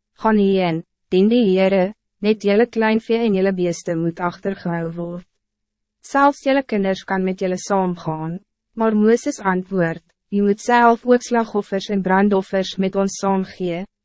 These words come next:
dat ons dit aan die Heere onze God kan aanbied. En ons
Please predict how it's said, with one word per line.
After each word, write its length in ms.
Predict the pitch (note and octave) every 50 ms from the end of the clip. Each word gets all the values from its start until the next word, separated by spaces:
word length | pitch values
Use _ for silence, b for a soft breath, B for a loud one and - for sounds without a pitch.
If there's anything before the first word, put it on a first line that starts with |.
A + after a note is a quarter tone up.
| _
dat 140 | - G#3 G#3+
ons 160 | A3+ G#3+ G#3
dit 180 | - G3+ F#3+ -
aan 180 | F#3+ F#3+ F#3+
die 240 | F#3+ F#3+ F#3+ F#3 F3+
Heere 260 | F3+ F3+ F3+ F3+ F#3
onze 360 | G3 G3 F#3+ G3 - - A3 G3+
God 260 | - F3+ E3+ E3 -
kan 200 | - F#3 F#3 F3+
aanbied. 480 | F3 F3+ F3 E3+ D#3 D#3 E3 E3 D#3+ - _ _ _ _ _ _ _ _ _ _ _ _ _ _ _
En 180 | _ A#3+ A#3 A#3
ons 220 | A#3+ B3+ B3 -